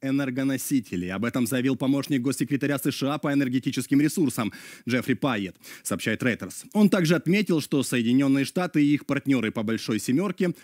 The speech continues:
полны решимости лишить Российскую Федерацию каких-либо доходов от энергетики.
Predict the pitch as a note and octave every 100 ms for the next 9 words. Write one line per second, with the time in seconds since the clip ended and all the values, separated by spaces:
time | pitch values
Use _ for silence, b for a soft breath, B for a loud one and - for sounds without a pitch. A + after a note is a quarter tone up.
0 | B - G3 D#3 G#3 F#3 G3+ F#3+ E3+ F#3+
1 | F#3+ - C#3+ A2+ A2 A2+ - A#2+ B2 C#3+
2 | F#3+ - F#3 G3 F3 - F#3 G#3 F#3+ D#3
3 | B2+ A#2+ B2 A#2+ - A2 A2 G#2 G2 F2
4 | E2+ -